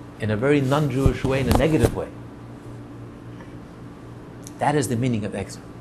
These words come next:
But this could only affect the conscious level of the Jew. The core, the essence of the Jew cannot be affected, 'cause the essence of the Jew could only be asleep,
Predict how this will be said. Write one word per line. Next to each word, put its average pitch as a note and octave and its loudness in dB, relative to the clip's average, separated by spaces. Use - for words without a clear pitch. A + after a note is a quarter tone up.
But B2+ 4
this A3 6
could F3+ 4
only F3 8
affect - 6
the A2+ 6
conscious C#3+ 6
level G#2 8
of F2 4
the F#2 2
Jew. E2 -6
The G#2+ 2
core, G#3+ 8
the D3 4
essence G#3 6
of D#3+ 6
the D3 8
Jew D#3 8
cannot C#3+ 4
be B2+ 4
affected, - 2
'cause A#2+ 4
the C3+ 4
essence G#3 6
of E3 4
the D3+ 6
Jew D3 8
could D#3 0
only E3+ 8
be C#3 8
asleep, - 4